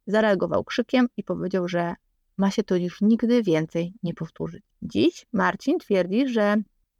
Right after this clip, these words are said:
raczej to się już nie zdarza, że przecież nawet czasami, e, go uderzy, to jednak jego partnerka jest dobrym człowiekiem. Nieważne, że ona nie chce już z nim być, on nadal uważa, że w ich związku było dobrze, więc chciałby ją odzyskać.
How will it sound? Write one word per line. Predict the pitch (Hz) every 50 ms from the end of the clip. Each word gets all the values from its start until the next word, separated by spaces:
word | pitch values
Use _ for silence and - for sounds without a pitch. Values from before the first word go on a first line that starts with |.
| - 226 254
raczej | 302 349 - 302 294
to | - 254
się | 202 - 220
już | 202 190 190 190
nie | 170 151 147
zdarza, | 147 - 165 233 214 214 202 190 180 175
że | 180 160 160
przecież | - - - 170 165 -
nawet | 160 160 156 _
czasami, | - 160 - - - - 160 180 165 160 156 _ _ _ _ _ _ _ -
e, | 180 160 156 160
go | 160 180 180
uderzy, | 175 165 180 180 185 190
to | - 185
jednak | 175 170 170 165 165 170
jego | 165 175 180
partnerka | - - 165 - 165 165 160 - - 151
jest | 156 151
dobrym | - 156 151 156 160 156
człowiekiem. | - - 185 170 196 202 202 - - 185 170 165 165 - _ _ _ _ _ _ -
Nieważne, | 240 277 302 330 330 311 269 247 226
że | 202 196 180
ona | 180 175 165
nie | 160 165 160 170 226
chce | 226 _ - 202
już | 180 160 160 170
z | 165
nim | 165 160 156 151 143
być, | 156 160 185 196 - - - - _ -
on | 170 170 180
nadal | 185 185 214 220 208 185
uważa, | - 170 170 180 180 185 185
że | 175 175 170 160 160 143 - _ _ _ _ _ _ _ -
w | 202
ich | 233 294 - 262
związku | - 214 226 220 220 214 - - 185
było | 165 170 139 135 -
dobrze, | 143 165 185 185 180 180 165
więc | 165 160 160 156 -
chciałby | _ _ - - 196 190 208 190 175 175
ją | 170 165 -
odzyskać. | - 160 160 143 147 139 - _ _